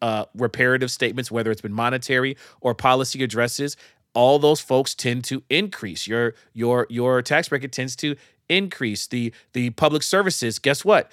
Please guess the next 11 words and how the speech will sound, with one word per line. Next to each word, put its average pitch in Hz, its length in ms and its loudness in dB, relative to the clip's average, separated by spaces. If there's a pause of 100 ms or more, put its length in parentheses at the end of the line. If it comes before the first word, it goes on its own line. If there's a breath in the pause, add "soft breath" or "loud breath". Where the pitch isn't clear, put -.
(160 soft breath)
They 127 160 -2
tend 143 280 -2
to 165 260 -2 (100)
increase 170 580 -2
because 120 360 -4
of 127 260 -2
what's 127 160 -2
called 123 320 0
companion 131 500 -2
or 113 80 -2
bellwethering, 110 680 -2